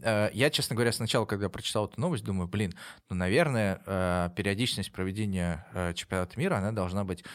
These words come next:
э, скорее всего, э, установлена в уставе фифа, и,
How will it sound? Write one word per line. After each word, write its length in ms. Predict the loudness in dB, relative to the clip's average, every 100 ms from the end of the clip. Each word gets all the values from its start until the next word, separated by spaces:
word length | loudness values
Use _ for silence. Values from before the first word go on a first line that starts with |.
| -18 -8 -4
э, 760 | 0 0 0 0 0 0 -2
скорее 320 | -4 -2 0 0
всего, 500 | -2 -2 0 0 -4
э, 380 | -6 -2 0 -2 -4
установлена 600 | -4 -2 0 -2 -2 -4
в 60 |
уставе 360 | -8 -4 -4 -4
фифа, 400 | -6 -4 0 0 0
и, 220 | -2